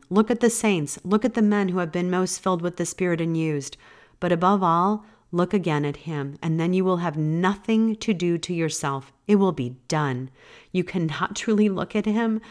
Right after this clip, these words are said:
without feeling your absolute poverty and emptiness. End quote. Pretty powerful quote there.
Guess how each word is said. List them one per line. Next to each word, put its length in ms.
without 460
feeling 560
your 300
absolute 720
poverty 640
and 220
emptiness. 760
End 180
quote. 380
Pretty 180
powerful 400
quote 300
there. 240